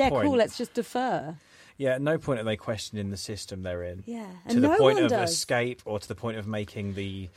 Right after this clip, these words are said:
Speaker 2: uh, what they call the Guardians uncomfortable.
Speaker 1: And I get it that it's from her perspective, so it's probably too narrow-minded. She's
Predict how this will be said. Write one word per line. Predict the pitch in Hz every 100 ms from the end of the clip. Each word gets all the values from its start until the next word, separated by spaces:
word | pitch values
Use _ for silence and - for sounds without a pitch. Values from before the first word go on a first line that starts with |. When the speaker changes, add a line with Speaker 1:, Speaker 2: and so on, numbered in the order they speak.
| - - - - -
Speaker 2:
uh, | 92 90
what | 98 90
they | 90
call | 90
the | 98
Guardians | 95 107 104 95 92 92 90
uncomfortable. | 92 90 98 98 - 90 90 87 - - - _ _ _ _ - _ _ 302
Speaker 1:
And | 311
I |
get | 302 349 370
it | 285
that | 262
it's | -
from | 269 240
her | 254
perspective, | 247 233 - 220 156 170
so | 208
it's | 190 -
probably | 233 208
too | - 277 277
narrow-minded. | 269 240 220 202 196 190 185 180 - -
She's | - 226